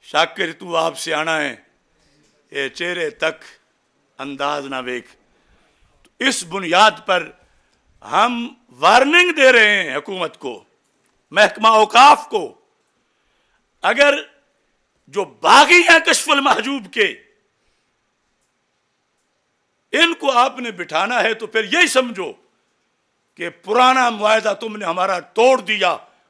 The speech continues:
जो तय था कि दाता साहब के उर्स पे कोई राफजी नहीं आएगा, तो ये सारे राफजी बन चुके हैं। कोई पहले का राफजी हो या बाद का राफजी हो, हमारे नजदीक वो एक पलड़े में हैं।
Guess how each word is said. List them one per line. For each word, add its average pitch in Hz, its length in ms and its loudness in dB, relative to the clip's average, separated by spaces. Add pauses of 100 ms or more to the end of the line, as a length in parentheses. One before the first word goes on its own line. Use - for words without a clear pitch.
(200)
जो 156 120 -12
तय 254 280 2
था 240 200 2
कि 226 160 -4
दाता 202 320 0
साहब 196 200 -4
के 202 120 -12
उर्स 185 180 -6
पे 196 120 -8
कोई 185 140 -10
राफजी 190 340 -2
नहीं 196 180 -12
आएगा, 135 320 -4
तो - 840 -18
ये 127 120 -4
सारे 180 240 2
राफजी 208 340 0
बन 240 160 -2
चुके 240 280 -6
हैं। 143 140 -10 (1300)
कोई 214 220 0 (200)
पहले 226 380 6
का 269 160 0
राफजी 254 400 2
हो 285 240 4
या 269 200 0
बाद 311 380 4
का 302 140 0
राफजी 226 360 -4
हो, 170 300 -8 (840)
हमारे 254 500 6
नजदीक 285 480 0
वो 277 140 2
एक 339 420 6
पलड़े 339 360 8
में 285 140 2
हैं। 165 300 -2